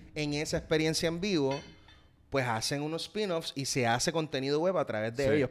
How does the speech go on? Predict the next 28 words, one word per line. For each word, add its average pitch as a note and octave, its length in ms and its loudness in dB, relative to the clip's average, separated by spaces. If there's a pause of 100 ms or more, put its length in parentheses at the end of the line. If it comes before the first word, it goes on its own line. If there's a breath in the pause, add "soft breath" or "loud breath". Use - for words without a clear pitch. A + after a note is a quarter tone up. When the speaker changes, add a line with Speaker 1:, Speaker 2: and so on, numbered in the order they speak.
Speaker 1:
Pero C#3 300 2
primero, C3+ 520 0
yo A2+ 120 -6
creo A#2+ 160 -4
que E3+ 140 -2
la, A2+ 360 0 (440 soft breath)
lo B2+ 180 2
más B2 140 2
importante E3 720 2
es C3+ 80 -2
desarrollarlo D3 880 -2
y D3 100 -4
validarlo B2 540 0
Speaker 2:
El - 60 0
personaje. C#3+ 240 -2
Speaker 1:
en C#3+ 80 0
el, C3 180 0
en C3 160 0
el, B2 160 -2
en A#2 160 -2
el A2+ 100 -2
momen-, A2+ 260 -4
en A2+ 40 -2
la A2 60 0
experiencia A2 420 -2
en C3 140 -2
vivo. B2 280 0 (140)
Speaker 2:
Ujú. G#2+ 220 -10